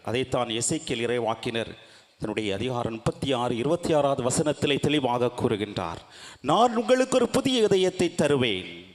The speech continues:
புதிய ஆவியை உங்களுக்குள் புகுத்துவேன், கல்லாலான இதயத்தை எடுத்துவிட்டு உங்களுக்கு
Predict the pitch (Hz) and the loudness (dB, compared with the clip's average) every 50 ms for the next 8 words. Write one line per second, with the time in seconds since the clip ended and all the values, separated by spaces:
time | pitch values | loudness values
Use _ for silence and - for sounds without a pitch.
0 | - - - - - _ _ _ _ _ _ _ _ _ _ _ _ _ - _ | -20 -20 -20 -20 -20 _ _ _ _ _ _ _ _ _ _ _ _ _ -20 _
1 | - - 147 - 202 196 196 180 180 208 226 233 202 214 214 214 202 185 180 190 | -2 -2 0 0 2 4 4 4 4 4 2 2 2 2 2 4 4 4 2 2
2 | 180 185 185 190 180 180 180 170 160 - - 156 151 160 156 - 165 120 131 139 | 2 2 4 4 2 2 0 0 2 0 0 2 2 0 2 0 0 0 2 0
3 | 151 185 220 220 202 185 - - - - _ _ _ _ _ _ _ _ _ _ | 0 -2 -4 -8 -12 -14 -18 -20 -20 -20 _ _ _ _ _ _ _ _ _ _
4 | _ _ - 131 131 147 170 175 180 196 208 208 196 196 190 175 165 160 170 202 | _ _ -6 -4 -2 0 2 4 4 4 6 4 4 2 2 0 0 2 2 4
5 | 208 208 202 - 190 175 202 214 262 262 - 247 180 180 - - - 117 92 90 | 2 2 2 2 2 2 2 2 0 0 0 0 0 0 -2 -2 -6 -6 -6 -8
6 | 85 - - - - - 123 123 135 131 127 123 120 - 110 110 | -14 -16 -20 -20 -14 -10 -6 -4 -2 -2 -2 -2 -4 -4 -6 -4